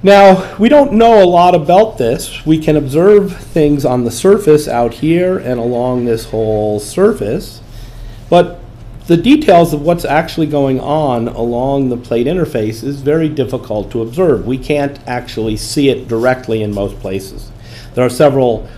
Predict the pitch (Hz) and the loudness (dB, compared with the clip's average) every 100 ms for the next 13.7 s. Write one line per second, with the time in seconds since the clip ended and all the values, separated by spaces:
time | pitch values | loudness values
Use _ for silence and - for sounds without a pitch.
0 | - 123 127 123 120 110 104 - - 156 | -8 -2 0 0 -2 -2 -6 -8 -2 0
1 | 190 185 190 - - 104 117 107 107 - | 2 0 -2 -4 -12 -8 -2 0 -2 -4
2 | 101 101 101 101 - - - - - - | -6 -6 -6 -10 -16 -20 -20 -20 -20 -16
3 | - 104 104 104 95 101 92 90 117 156 | -8 -6 -6 -6 -8 -6 -6 -6 0 0
4 | 165 151 143 143 - - - - - - | 2 0 0 -2 -10 -20 -20 -20 -20 -6
5 | 135 135 131 - 220 220 175 156 139 123 | 0 0 0 2 0 4 4 4 4 0
6 | 120 113 117 110 120 147 170 170 151 147 | -2 -2 -2 0 2 2 2 0 0 0
7 | 120 107 113 117 107 104 101 101 92 87 | -2 -4 -4 -4 -2 -4 -4 -6 -6 -10
8 | - - 139 147 214 269 - - - - | -12 -4 -2 0 2 0 -4 -16 -20 -20
9 | - - - - - 110 107 107 101 110 | -20 -18 -18 -16 -4 -2 -2 -2 -2 -2
10 | 117 - 107 101 98 113 127 143 170 196 | -4 -6 -6 -6 -6 -4 0 0 0 0
11 | 196 117 113 104 117 107 104 - 110 110 | -4 -6 -6 -4 -4 -2 -6 -4 -4 -4
12 | - 107 107 - - 98 101 101 98 95 | -4 -4 -6 -10 -10 -6 -4 -4 -4 -6
13 | 95 92 - 95 92 92 | -6 -8 -8 -8 -8 -12